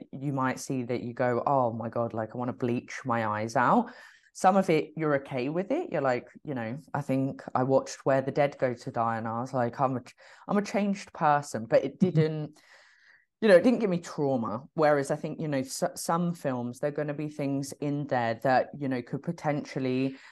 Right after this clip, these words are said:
Speaker 1: be really triggering, really upsetting. And actually, you know, if you know what you don't wanna see on screen, you can approach films and find ones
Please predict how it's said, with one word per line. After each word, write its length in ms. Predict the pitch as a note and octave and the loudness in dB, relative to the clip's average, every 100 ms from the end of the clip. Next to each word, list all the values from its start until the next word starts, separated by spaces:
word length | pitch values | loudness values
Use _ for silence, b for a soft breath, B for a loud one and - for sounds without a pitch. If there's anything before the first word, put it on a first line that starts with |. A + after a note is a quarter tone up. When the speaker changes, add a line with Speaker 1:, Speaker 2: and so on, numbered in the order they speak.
| B C3 | B 0
Speaker 1:
be 180 | D3+ D3 | 2 4
really 300 | C#3 C3 C3 | 4 0 -2
triggering, 680 | - B2+ C3 A#2+ A2+ A#2+ A#2+ | -4 -2 -2 -2 -2 -4 -2
really 320 | C#3 C3+ B2+ | 0 0 0
upsetting. 960 | B2 - - C3+ - B2 A2+ G2+ A2 C3 - | -2 -2 -2 -2 -4 -6 -6 -6 -8 -4 0
And 140 | C3 | 2
actually, 680 | C3+ - - B2+ A#2 A2+ B B B - | 2 -2 -4 -2 0 -2 B B B -2
you 80 | |
know, 180 | C3 A#2+ | 2 2
if 300 | C#3 C3 - | 0 -4 -4
you 80 | D#3 | 0
know 400 | D3 C#3+ C#3+ D#3+ | 2 4 4 4
what 300 | E3+ C#3+ C#3 | 0 0 -2
you 60 | C#3 | 0
don't 300 | C#3 C#3+ D3 | 0 0 0
wanna 200 | C#3+ C3 | -6 -6
see 200 | - B2+ | -4 -4
on 140 | A#2+ | -4
screen, 540 | - - A#2+ A2+ A#2 C3+ | -6 -4 -2 0 0 -2
you 100 | C#3+ | 0
can 160 | G3 | 0
approach 640 | F#3+ - - C#3+ C3+ - - - b b b _ | -2 -2 2 4 4 -2 -10 -16 b b b _
films 460 | - C#3+ C3+ C#3 D3+ | 0 2 2 0 -4
and 120 | D3+ | -6
find 320 | D3 C#3+ C#3 | -2 -2 -2
ones 600 | C3+ B2+ B2+ C3 C3+ - | -2 0 0 -2 -6 -12